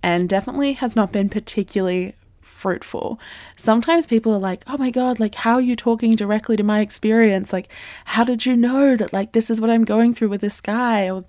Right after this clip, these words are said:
with this person or this girl?" And I'm like, "Because I'm going through that as well." Because I think that I've had some kind of curse placed on me wherein, or maybe it was just, like, I was just, I was getting the good stories from my twenty-something years. You know, I've been really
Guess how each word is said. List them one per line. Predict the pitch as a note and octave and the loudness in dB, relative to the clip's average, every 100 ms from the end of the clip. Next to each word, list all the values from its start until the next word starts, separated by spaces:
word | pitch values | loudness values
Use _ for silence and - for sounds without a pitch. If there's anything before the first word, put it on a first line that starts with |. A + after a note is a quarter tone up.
| - - - | -18 -20 -10
with | A3 | -4
this | - G#3+ | 0 -2
person | - A3 B3 A#3+ F#3+ F3+ F#3 | 0 0 0 0 0 -2 -4
or | F#3 | -6
this | G#3 - | -6 -4
girl?" | A3+ A#3+ A#3 G3 | 0 4 4 2
And | F#3 | -2
I'm | F#3 | -2
like, | F#3 F#3+ _ _ | -4 -8 _ _
"Because | G#3+ A#3+ A3+ | -6 -4 -2
I'm | F#3 G3+ | 0 0
going | A#3 A#3+ A#3 | 2 2 0
through | A3+ A3 | 0 0
that | G#3+ | -2
as | F#3 | -2
well." | F#3+ F#3+ G3+ | -2 -2 -4
Because | - G#3+ G#3 | -4 -4 -2
I | F#3+ F#3+ A#3 C#4+ - - - - - _ | 0 2 2 0 -6 -18 -20 -20 -20 _
think | - A3+ A3+ | 2 4 4
that | A#3 - | 0 2
I've | F#3 F#3+ | 2 2
had | F#3 G3 F#3 | 2 -2 -2
some | - F#3+ | -2 -2
kind | F#3 F#3 | -2 -4
of | F3 | -4
curse | - F3+ F3+ G3 | -4 0 0 -2
placed | - F#3 F#3 | -6 -6 -4
on | F3+ | -4
me | F3 F3 F3 - | -2 -4 -6 -8
wherein, | - F#3 F3+ F3+ F3+ F3+ G3 _ _ _ _ | -8 -6 -4 -6 -6 -8 -10 _ _ _ _
or | C#4+ | 0
maybe | E4 F4+ F#4+ | 2 2 2
it | F4 | 2
was | E4 | 0
just, | - C#4+ | 0 0
like, | A#3+ A3+ | 0 2
I | G#3 | 2
was | G#3+ - | 2 -2
just, | A3+ - _ - - - | -8 -10 _ -20 -20 -6
I | B3+ | 0
was | C4+ | 2
getting | - D4 D#4 | 4 4 6
the | D4+ | 6
good | A#3+ G3 | 2 0
stories | - F#3+ F3 F3 E3+ | -2 0 2 2 0
from | F3+ | -4
my | F3+ | -4
twenty-something | F3 - - F#3 - - F#3 | -6 -8 -6 -6 -6 -6 -6
years. | - - - A3+ - | -6 -8 -10 -12 -8
You | G#3 | -2
know, | G#3+ | 2
I've | G#3+ G#3+ | 4 6
been | G#3 G#3+ G#3 | 6 4 6
really | A3+ A#3 B3 C4 C#4 | 6 6 4 2 0